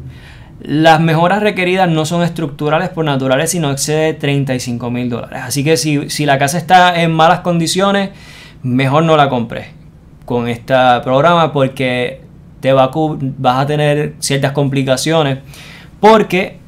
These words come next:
te permite hasta arreglar hasta cuarenta y cinco mil dólares y puede ser que no cualifique si, si estás comprando una casa que esté en mal estado.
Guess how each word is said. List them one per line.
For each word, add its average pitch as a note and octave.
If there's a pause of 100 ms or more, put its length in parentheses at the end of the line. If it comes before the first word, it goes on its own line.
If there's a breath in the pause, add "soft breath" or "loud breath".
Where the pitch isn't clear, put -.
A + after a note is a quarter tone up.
(1500)
te C#3+
permite C#3+
hasta D#3+
arreglar D#3+
hasta C#3+
cuarenta C3
y -
cinco B2+
mil C3+
dólares D#3+
y C#3
puede B2+
ser C#3
que C#3
no C3
cualifique C3 (400)
si, A#2
si -
estás C#3
comprando C#3+
una D3
casa D3
que A#2+
esté C3+
en C3+
mal A#2+
estado. -